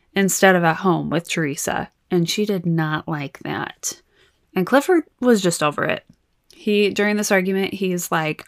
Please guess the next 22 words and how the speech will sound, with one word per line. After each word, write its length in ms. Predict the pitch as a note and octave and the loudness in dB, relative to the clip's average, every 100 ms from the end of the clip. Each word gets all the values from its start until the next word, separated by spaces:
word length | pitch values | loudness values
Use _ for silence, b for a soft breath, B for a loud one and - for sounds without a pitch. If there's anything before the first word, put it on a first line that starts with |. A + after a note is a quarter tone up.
| _ | _
"I'm 200 | G#3 B3+ | 2 6
leaving. 560 | A#3 G#3+ G3+ G3 G3 F#3+ _ _ _ | 6 4 4 2 0 -4 _ _ _
I 140 | - G3 | 2 4
don't, 340 | F#3 F3+ D3+ - | 6 4 2 -2
I 120 | - E3 | -4 -2
can't 240 | F3+ D3+ | -2 -4
do 120 | C#3+ | -4
this 160 | - - | -6 -8
anymore." 340 | - - - _ _ _ _ | -6 -8 -10 _ _ _ _
After 380 | G3+ G3+ - G3 - - | 4 4 2 0 -2 -6
he 160 | G3+ | -4
told 300 | F#3+ - E3+ | 0 0 2
her 100 | F3 | 2
that 220 | F3 D#3 - - | 2 0 -2 -12
sh-, 100 | - _ - | -12 _ 2
that 180 | F3+ | 2
he 140 | E3 F#3 | 4 0
was 180 | E3+ - | 0 -2
leaving, 400 | E3 F#3 A3 A#3 b b b b | 0 0 0 -4 b b b b
she 220 | - G#3 | -2 2
got 220 | F#3+ F3+ | 4 4
upset 560 | - - - C4 B3 | 2 0 2 4 2